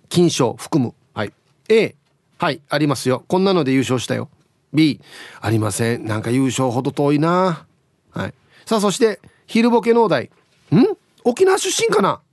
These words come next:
と思う競走馬の名前とは何でしょうか？懸命に昼ボケと忘れずに。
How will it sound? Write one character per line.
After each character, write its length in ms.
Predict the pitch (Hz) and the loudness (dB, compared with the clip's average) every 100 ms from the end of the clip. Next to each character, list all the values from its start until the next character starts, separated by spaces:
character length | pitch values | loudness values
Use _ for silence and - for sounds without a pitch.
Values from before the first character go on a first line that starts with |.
| _ - | _ 0
と 80 | |
思 260 | 180 170 147 | 2 2 0
う 100 | 123 | -2
競 300 | - 247 240 | 2 4 2
走 140 | - 233 220 | 4 4 4
馬 180 | 151 131 | 2 0
の 140 | 123 | -2
名 160 | 139 147 | 0 0
前 300 | 139 131 - - | 0 -2 -8 -2
と 140 | 160 | -2
は 180 | 101 - | -2 -2
何 180 | 139 131 | -2 -2
で 80 | 113 | -2
し 100 | - | -6
ょ 60 | 87 | -10
う 60 | |
か？ 280 | - 92 85 - - | -8 -8 -8 -14 -8
懸 180 | - 190 | 0 2
命 240 | 165 156 | 4 2
に 80 | 143 | 0
昼 340 | - 165 208 | 0 2 2
ボ 160 | 170 143 | 0 0
ケ 260 | - 113 - | -2 -6 -6
と 160 | 147 123 | -2 -2
忘 220 | 98 101 | -2 -6
れ 140 | 92 | -6
ず 200 | 85 87 | -6 -6
に。 300 | 98 143 156 | -2 0 0